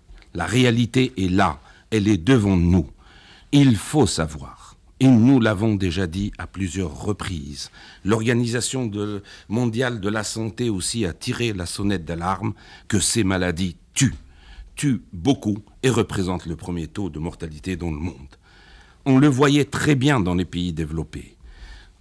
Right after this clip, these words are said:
Avant, dans les pays développés, les maladies cardiovasculaires étaient la première cause de décès. Actuellement, c'est le cancer qui a pris donc le relais. Le cancer est la première cause de décès dans les pays développés. Pourquoi ?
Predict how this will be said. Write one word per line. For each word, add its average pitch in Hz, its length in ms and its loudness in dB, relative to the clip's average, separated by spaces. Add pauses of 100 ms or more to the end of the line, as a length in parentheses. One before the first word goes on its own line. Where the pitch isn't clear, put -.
(240)
Avant, 104 440 0 (200)
dans 92 160 0
les 123 120 4
pays 123 300 -2
développés, 101 540 -2
les 90 120 -2
maladies 98 440 -2
cardiovasculaires 90 840 -6
étaient 107 520 0
la 87 140 -2
première 85 500 -2
cause 87 540 2
de 80 100 -14
décès. - 460 -6 (420)
Actuellement, 117 800 -2
c'est - 180 -6
le 87 140 -4
cancer 92 680 -4 (520)
qui 95 180 0
a 87 60 2
pris 117 280 -2
donc 95 280 -4
le 87 80 -2
relais. 90 440 -2 (220)
Le 78 100 -4
cancer 151 440 2
est 101 40 0
la 90 100 -4
première 101 380 -2
cause 85 220 -6
de 78 60 -14
décès 85 280 -8
dans 82 120 -6
les 82 100 -4
pays 92 180 -8
développés. 80 520 -10
Pourquoi ? 127 440 0